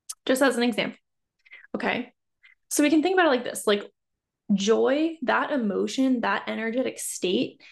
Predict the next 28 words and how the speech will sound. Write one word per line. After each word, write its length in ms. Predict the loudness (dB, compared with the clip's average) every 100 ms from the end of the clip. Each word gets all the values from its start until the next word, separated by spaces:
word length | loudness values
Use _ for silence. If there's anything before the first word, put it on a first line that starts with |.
| -18 -8
has 440 | -2 2 0 0
a 80 | -4
specific 540 | -2 -2 -2 -4 -4
frequency. 720 | -2 -4 -2 -6 -6 -8 -10 _ _ _ _ _ _ _ -2
So 180 | 4
let's 220 | 4 4 2
say, 380 | 2 2 -2 -8 -16 _ _ _
just 300 | -4 -2 0
as 140 | 0 2
an 60 |
example, 600 | 2 4 2 4 4 4 0
joy, 460 | 2 4 6 4
the 100 | 2
frequency 500 | -2 -4 -2 -2 0
of 100 | -2
joy 240 | 0 0 0
is 100 | -2
up 160 | -4 -6
here. 260 | -8 -8 -16 _ _ -20 _ _
Let's 220 | 0 2 4
say 420 | 4 4 2 0
your 280 | 2 4 2
frequency 560 | 0 0 -2 0 0
right 240 | 2 2 0
now 300 | -2 0 0
is 180 | -2 -4
down 280 | -6 -6
here. 460 | -6 -8 -8 -10